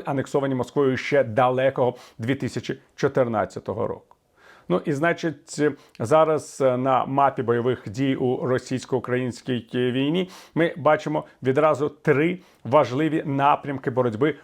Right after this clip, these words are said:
російської і української армії. На сході України, де російські війська намагаються встановити контроль, е, над населеними пунктами Донецької області і перерізати стратегічні для української армії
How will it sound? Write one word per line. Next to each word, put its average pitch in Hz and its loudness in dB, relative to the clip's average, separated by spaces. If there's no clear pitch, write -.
російської 143 0
і 151 2
української 131 -2
армії. 143 4
На 127 4
сході 170 0
України, 135 0
де 127 4
російські 127 -4
війська 127 0
намагаються 120 0
встановити 120 -2
контроль, 123 0
е, 120 -2
над 123 0
населеними 127 2
пунктами 120 -2
Донецької 131 0
області 131 -2
і 160 -4
перерізати 131 0
стратегічні 131 -4
для 117 0
української 131 -2
армії 127 -2